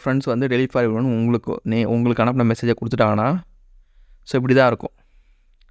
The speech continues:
உடனே நீங்க என்ன பண்ணுவீங்க? உங்களோட மொபைலை செக் பண்ணுவீங்க. "என்னடா ஃப்ரெண்டு மெசேஜ் பண்ணிக்கிறான்னு." ஓப்பன் பண்ணி பார்த்தா இப்படி தான் இருக்கும். என்ன மெசேஜ் அனுப்பியிருப்பான்னு ஒரே கன்ஃபியூஷனா இருக்கும் இல்லையா? So, இப்போ தான் நம்மளோட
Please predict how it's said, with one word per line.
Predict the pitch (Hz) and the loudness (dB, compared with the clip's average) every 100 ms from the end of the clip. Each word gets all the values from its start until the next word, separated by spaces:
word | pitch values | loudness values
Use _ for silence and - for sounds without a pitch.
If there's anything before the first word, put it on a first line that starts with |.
| - - _ _ | -20 -20 _ _
உடனே | 131 139 151 | 2 4 4
நீங்க | 147 | 4
என்ன | 139 127 | 2 2
பண்ணுவீங்க? | 135 117 110 113 113 117 - | 0 2 0 0 -4 -6 -8
உங்களோட | 139 156 160 | -2 2 2
மொபைலை | 131 123 135 | 2 0 0
செக் | 131 - | -2 0
பண்ணுவீங்க. | 127 113 | 0 2
"என்னடா | 110 120 123 | 2 0 0
ஃப்ரெண்டு | 123 123 120 | -2 -2 -2
மெசேஜ் | 117 120 | -2 0
பண்ணிக்கிறான்னு." | 110 107 107 107 | 0 0 0 -2
ஓப்பன் | - 139 170 | -2 -2 2
பண்ணி | 147 | 2
பார்த்தா | 113 107 127 | 0 0 0
இப்படி | 123 113 | 0 2
தான் | 117 | 2
இருக்கும். | 110 - - | 0 -8 -12
என்ன | 117 135 180 | -4 0 2
மெசேஜ் | 143 | 2
அனுப்பியிருப்பான்னு | 131 120 123 123 107 123 | 2 0 0 -2 0 0
ஒரே | 120 120 | 2 0
கன்ஃபியூஷனா | 110 107 127 - | -2 -2 -4 -2
இருக்கும் | 117 - 110 | -2 -2 -2
இல்லையா? | 110 113 - _ _ _ _ - | 0 0 -2 _ _ _ _ -20
So, | - 151 | -4 -2
இப்போ | 131 151 | 2 2
தான் | 165 | 4
நம்மளோட | 147 123 | 2 0